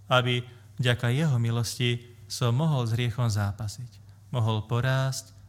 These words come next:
a svoj život dobrom naplniť. Nuž,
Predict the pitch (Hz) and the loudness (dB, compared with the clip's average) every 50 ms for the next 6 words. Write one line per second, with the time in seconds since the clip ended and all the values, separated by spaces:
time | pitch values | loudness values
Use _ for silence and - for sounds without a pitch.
0 | - - - 123 120 110 - 123 117 110 101 107 101 101 98 92 107 104 98 107 | -14 -4 0 0 2 2 2 0 -2 -2 0 -2 -2 -2 -2 -2 -2 -2 0 0
1 | 107 104 101 98 95 90 - - 104 104 107 107 - - - - - - - - | 0 0 0 -2 -2 -4 -6 -8 -8 -8 -8 -10 -14 -18 -20 -20 -20 -20 -20 -20
2 | - - - - - - - - - - - 123 120 123 139 165 - - - - | -20 -20 -20 -20 -20 -20 -18 -18 -10 -2 0 2 4 4 4 2 0 -4 -14 -14